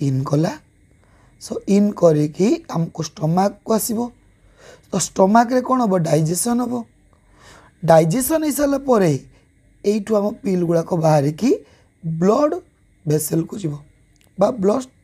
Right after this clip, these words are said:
ଷ୍ଟ୍ରିମ୍କୁ ଯିବ। ଏଇଠୁ ଯେଉଁ ବ୍ଲଡ୍ ଷ୍ଟ୍ରିମ୍ ଥିବ, ବ୍ଲଡ୍ ଷ୍ଟ୍ରିମ୍ରେ ସବୁ ହାତ ଚାରିଆଡ଼କୁ ଯିବ, ହେଲା। ତ ଏଇଟାକୁ କହିବା ଆମେ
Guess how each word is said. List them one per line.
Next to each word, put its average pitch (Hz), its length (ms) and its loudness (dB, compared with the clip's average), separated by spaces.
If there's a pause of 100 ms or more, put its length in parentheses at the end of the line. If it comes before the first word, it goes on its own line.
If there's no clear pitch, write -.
(220)
ଷ୍ଟ୍ରିମ୍କୁ 190 520 -4
ଯିବ। 156 240 -8 (440)
ଏଇଠୁ 185 240 -2 (260)
ଯେଉଁ 185 120 0
ବ୍ଲଡ୍ 175 280 2
ଷ୍ଟ୍ରିମ୍ 170 340 -6
ଥିବ, 208 300 -6 (420)
ବ୍ଲଡ୍ 175 240 2
ଷ୍ଟ୍ରିମ୍ରେ 170 420 -4
ସବୁ 240 220 -6
ହାତ 190 460 -2 (1120)
ଚାରିଆଡ଼କୁ 190 360 0
ଯିବ, 202 160 -10 (640)
ହେଲା। 269 140 -2 (880)
ତ 294 240 -2
ଏଇଟାକୁ 302 600 2
କହିବା 151 400 0
ଆମେ 147 320 -2